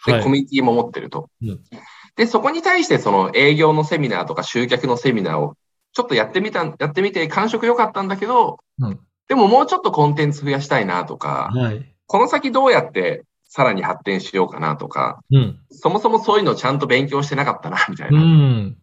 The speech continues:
Speaker 2: うん。
Speaker 1: そういう人がすごく喜ばれますね。
Speaker 2: うん。
Speaker 1: うん。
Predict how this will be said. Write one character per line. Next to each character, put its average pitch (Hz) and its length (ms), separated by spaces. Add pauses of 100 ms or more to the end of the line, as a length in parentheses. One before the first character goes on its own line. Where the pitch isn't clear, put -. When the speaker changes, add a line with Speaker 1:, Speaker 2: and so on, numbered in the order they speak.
(160)
Speaker 2:
う 98 80
ん。 92 60
Speaker 1:
そ 320 260
う 381 40
い 349 40
う - 20
人 370 140
が 104 400
す - 120
ご 139 100
く 101 80
喜 95 300
ば 87 120
れ 80 100
ま 78 120
す - 120
ね。 151 220 (100)
Speaker 2:
う 131 80
ん。 113 560
Speaker 1:
う - 20
ん。 - 20